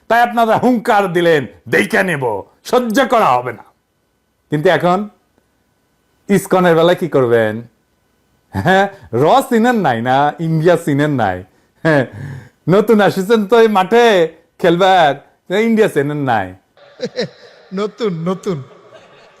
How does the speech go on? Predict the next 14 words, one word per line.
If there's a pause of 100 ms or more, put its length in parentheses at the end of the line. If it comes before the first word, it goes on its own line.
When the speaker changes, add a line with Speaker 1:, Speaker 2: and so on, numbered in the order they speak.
(140)
Speaker 1:
রয়ের
সাথে
প্রেম
খাতির
দেখায় (280)
চলা
যায়
না, (260)
ওটা
আওয়ামী
লীগই
পারে। (640)
সব
যুগে